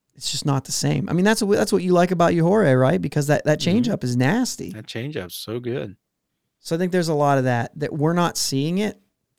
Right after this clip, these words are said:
Speaker 1: Kranick hasn't pitched because of an injury. Yajure hasn't pitched because of an injury. Have we seen Medina yet? Uh, the, the waiver claim? I don't think we've seen him yet.
Speaker 2: Mm-mm.
Speaker 1: Um,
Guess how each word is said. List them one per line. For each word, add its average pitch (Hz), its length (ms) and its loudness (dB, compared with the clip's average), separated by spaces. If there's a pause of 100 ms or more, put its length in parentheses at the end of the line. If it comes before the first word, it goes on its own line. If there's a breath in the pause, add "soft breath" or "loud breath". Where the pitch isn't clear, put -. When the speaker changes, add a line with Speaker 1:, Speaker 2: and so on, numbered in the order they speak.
(140)
Speaker 1:
Kranick 160 420 -2
hasn't 147 360 0
pitched 147 280 -4
because 143 260 -4
of 135 60 -4
an 139 80 -2
injury. 143 400 -2 (180 soft breath)
Yajure 151 420 0
hasn't 143 320 0
pitched - 240 -4
because 139 280 -2
of 135 40 0
an 131 60 0
injury. 139 380 -2 (460 soft breath)
Have 147 180 0
we 156 80 2
seen 180 340 2
Medina 151 380 0
yet? 190 420 0 (480)
Uh, 147 280 0
the, 139 220 -2
the 147 100 0
waiver 151 280 0
claim? 170 240 -2
I 139 40 0
don't 143 160 -2
think 156 160 -6
we've 151 120 -2
seen 151 220 -2
him 147 240 -2
yet. 143 340 -4 (400)
Speaker 2:
Mm-mm. 107 360 -12
Speaker 1:
Um, 131 460 -4